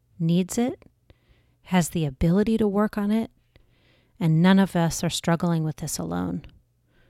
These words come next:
And so before we enter that mountain of Sinai on Thursday night, I want to offer you a few days to just think about what are the parts of yourself that you want to grow, that you want that Torah to come like rain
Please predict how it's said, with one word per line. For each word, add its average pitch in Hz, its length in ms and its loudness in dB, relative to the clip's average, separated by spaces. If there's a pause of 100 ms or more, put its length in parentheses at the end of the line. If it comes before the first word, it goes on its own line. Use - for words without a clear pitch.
(280)
And 165 120 -4
so 175 280 0
before 196 560 2
we 185 180 0
enter 185 340 0
that 170 200 -4
mountain 185 300 0
of 165 100 -2
Sinai 165 500 0
on 156 120 -2
Thursday 165 440 -2
night, 156 340 -6 (720)
I 185 40 -4
want 175 140 0
to 180 60 -2
offer 196 340 0
you 180 140 2
a 165 60 0
few 180 260 0
days 165 420 0
to 190 140 -6
just - 240 -8
think 202 180 -4
about 180 300 -2
what 190 180 2
are 208 120 2
the 214 100 -4
parts - 320 -4
of 170 120 -4
yourself 165 540 -4
that - 140 -8
you 160 180 -2
want 165 440 -2
to 165 100 -2
grow, 160 520 -8 (960)
that 196 140 -2
you 196 220 2
want 190 360 0
that 185 200 -4
Torah 165 380 2
to - 120 -12
come 175 300 -2
like 175 240 -2
rain 147 560 -4